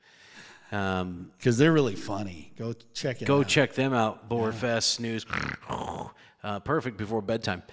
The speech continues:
Speaker 1: Uh, we were just talking about traditions during the holidays, Shorty, and I don't know, do you have, Shorty, do you have any traditions you and the family do? Uh, go to the park, play some football? Do you, what, uh
Speaker 2: Well, with Shorty, it'd probably be more like Chutes and Ladders or, you know, maybe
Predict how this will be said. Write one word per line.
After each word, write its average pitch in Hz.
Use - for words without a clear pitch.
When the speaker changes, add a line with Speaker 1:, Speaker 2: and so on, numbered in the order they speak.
Speaker 1:
Uh, 131
we 160
were 175
just 190
talking 208
about 143
traditions 117
during 98
the 90
holidays, 90
Shorty, 85
and 101
I 101
don't 110
know, 107
do 95
you 131
have, 135
Shorty, 127
do 113
you 123
have 117
any 120
traditions 117
you 113
and 110
the 107
family 113
do? 110
Uh, 95
go 104
to 107
the 101
park, 107
play 113
some 101
football? 107
Do 95
you, 98
what, 113
uh 104
Speaker 2:
Well, 170
with 156
Shorty, 240
it'd 147
probably 220
be 165
more 151
like 131
Chutes 175
and 135
Ladders 139
or, 117
you 123
know, 110
maybe 107